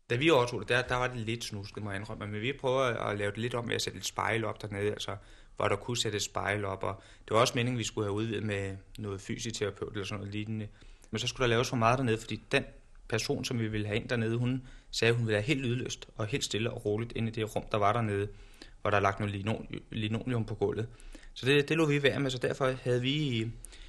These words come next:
i begyndelsen sådan en lille hyggestue derinde, hvor der var et par borde og et par stoler, og folk kunne sidde derinde og hygge sig efter de, og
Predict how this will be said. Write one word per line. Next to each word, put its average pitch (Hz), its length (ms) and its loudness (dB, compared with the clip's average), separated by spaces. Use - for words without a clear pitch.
i - 60 -2
begyndelsen 117 640 0
sådan 117 160 0
en 120 40 4
lille 120 320 2
hyggestue 131 440 0
derinde, 107 200 0
hvor 113 100 0
der 107 120 -2
var 104 180 2
et 113 60 0
par - 140 -10
borde 113 400 0
og - 20 4
et 117 80 -2
par 110 100 -6
stoler, 110 400 0
og 101 140 -2
folk 113 200 -2
kunne 110 100 -4
sidde 117 320 -2
derinde 110 260 -2
og 113 60 -4
hygge 110 200 -2
sig 104 140 0
efter 107 200 -4
de, 107 280 -6
og 98 120 0